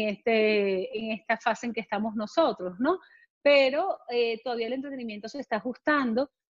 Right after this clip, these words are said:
<clears throat> Las salas de cine, eh, irán funcionando con menos aforo, con un aforo menor, con otras medidas, pero todavía no están autorizadas y estarán prontas a abrir tal vez en una tercera o una cuarta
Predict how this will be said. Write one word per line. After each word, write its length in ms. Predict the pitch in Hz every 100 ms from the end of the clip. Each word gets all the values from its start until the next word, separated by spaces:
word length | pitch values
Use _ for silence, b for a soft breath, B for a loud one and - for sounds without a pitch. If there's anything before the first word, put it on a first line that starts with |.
| _ -
<clears throat> 260 | 330 294
Las 180 | 269 233
salas 240 | 247 233
de 80 | 294
cine, 560 | - 285 262 277 339 -
eh, 400 | - 233 220 220 -
irán 280 | 254 226 226
funcionando 680 | 262 294 277 285 247 240 254
con 220 | 233 220
menos 760 | 233 233 240 269 277 254 - -
aforo, 540 | 220 - 294 269 254
con 120 | 247
un 80 | 226
aforo 340 | 214 - 226 233
menor, 480 | 233 311 294 269 -
con 120 | 214
otras 340 | 202 - 214 220
medidas, 600 | 240 254 302 277 254 262 b b b _
pero 200 | - 247
todavía 480 | 247 240 233 233 226
no 120 | 254
están 880 | 247 - 240 226 240 240 233 208 196 -
autorizadas 920 | 214 208 233 214 - 269 269 339 339 - _ _ _
y 440 | - 285 302 339 -
estarán 500 | 247 - 240 226 226
prontas 500 | 277 269 262 247 269
a 40 | 269
abrir 320 | 220 240 240
tal 200 | 240 226
vez 200 | 233 226
en 160 | 240 233
una 920 | 226 233 226 226 208 196 190 185 180
tercera 580 | 208 190 - 220 240 226
o 80 | 196
una 260 | 190 196 196
cuarta 400 | - 202 196 214